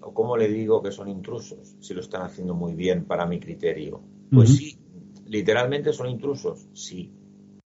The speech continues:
Speaker 1: Pero ¿están haciendo buen periodismo? También.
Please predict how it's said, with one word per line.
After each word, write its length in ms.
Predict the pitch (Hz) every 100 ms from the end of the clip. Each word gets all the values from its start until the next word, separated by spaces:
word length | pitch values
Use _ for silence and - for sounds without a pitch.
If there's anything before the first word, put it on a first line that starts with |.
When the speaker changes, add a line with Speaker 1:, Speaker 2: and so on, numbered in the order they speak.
| -
Speaker 1:
Pero 220 | 90 90
¿están 220 | 95 113
haciendo 280 | 120 135 127
buen 220 | 120 117
periodismo? 680 | 110 110 113 143 131 - - - -
También. 480 | - 82 92 92 80